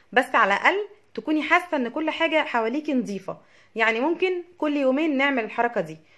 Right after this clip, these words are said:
سهلة قوي ان انتي كده كده الرخامات بتتمسح يوميًا طبعًا، ولكن الحاجات اللي على الرخامة لا، هننضفها كل يومين. كل يومين هنعمل الروتين ده كده، ان احنا هنلمع الرخامة بالحاجات اللي عليها.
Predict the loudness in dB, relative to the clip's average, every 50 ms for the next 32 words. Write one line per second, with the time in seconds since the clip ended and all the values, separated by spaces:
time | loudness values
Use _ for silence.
0 | _ _ _ 0 2 2 4 4 4 4 4 2 0 -4 -4 -6 -10 -8 -8 -8
1 | -6 -2 -4 -2 -2 0 0 0 0 -2 -4 -4 -4 -4 -6 -6 -6 -6 -6 -6
2 | -6 -4 -4 -2 0 0 0 0 0 -2 -2 -2 -2 -4 -4 -6 -12 -20 -20 -20
3 | -14 _ -2 0 0 0 0 0 -4 -4 -4 -2 0 0 0 0 0 0 0 2
4 | 2 2 2 2 2 0 -2 -2 -2 -2 -2 -2 -4 -6 -12 -20 -20 _ 0 0
5 | 0 0 0 -2 -4 -4 -4 -2 -4 -4 -2 -2 -2 -2 -2 -2 -6 -14 _ _
6 | _ -4 4 4 4 4 4 -2 -2 -2 -4 -6 -8 -12 -18 _ _ _ _ _
7 | _ _ _ _ _ 0 0 2 2 2 0 0 0 0 -2 -2 -2 -4 -2 0
8 | 0 0 0 0 -4 -4 -4 -4 -4 -4 -4 -6 -4 -4 -2 0 0 -2 -2 -2
9 | -8 -8 -8 -10 -8 -8 -8 -8 -8 -8 -8 -8 -10 -6 0 2 2 2 2 0
10 | -4 -6 -6 -12 -18 -20 -20 -20 -20 -20 _ -6 -4 0 0 0 0 2 2 2
11 | 2 2 0 -2 -2 -6 -4 -4 -4 -4 -2 -2 -2 -2 -2 -2 -4 -4 -4 -4
12 | -6 -8